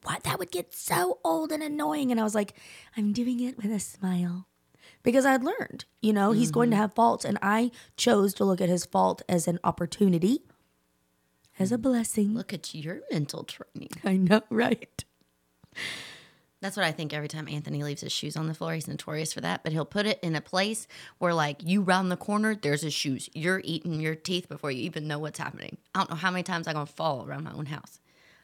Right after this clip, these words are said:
Speaker 2: But his shoes are in my house. Like,
Speaker 1: Every pair of Dustin's shoes are outside with mud
Speaker 2: but
Speaker 1: on 'em.
Speaker 2: I don't want his shoes in any other woman's house.
Speaker 1: Exactly.
Speaker 2: They're
Speaker 1: And
Speaker 2: in my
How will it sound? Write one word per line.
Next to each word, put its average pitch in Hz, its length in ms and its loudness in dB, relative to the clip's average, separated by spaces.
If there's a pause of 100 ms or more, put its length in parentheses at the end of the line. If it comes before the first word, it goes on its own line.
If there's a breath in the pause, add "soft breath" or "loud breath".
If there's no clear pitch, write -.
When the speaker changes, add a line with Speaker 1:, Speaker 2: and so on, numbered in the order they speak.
(300 soft breath)
Speaker 2:
But - 600 -4 (640)
his 180 180 -6
shoes 240 280 -6
are 156 60 -6
in - 80 -10
my - 100 -12
house. - 380 -12 (920)
Like, - 240 -20 (800)
Speaker 1:
Every 190 220 4
pair 175 160 4
of 175 80 4
Dustin's 165 380 2
shoes 170 240 4
are 170 120 2
outside 165 380 2
with 156 100 0
mud 160 200 6
Speaker 2:
but 160 160 6
Speaker 1:
on 160 60 6
'em. 156 60 6
Speaker 2:
I 160 120 4
don't 175 380 -2
want 190 260 -2
his 208 200 -2
shoes 208 360 -4
in 208 160 0
any 208 260 0
other 311 240 -2
woman's 175 400 0
house. 185 260 -2
Speaker 1:
Exactly. 233 1160 6 (400 loud breath)
Speaker 2:
They're 202 100 8
Speaker 1:
And 233 80 8
Speaker 2:
in 170 40 2
my 196 160 6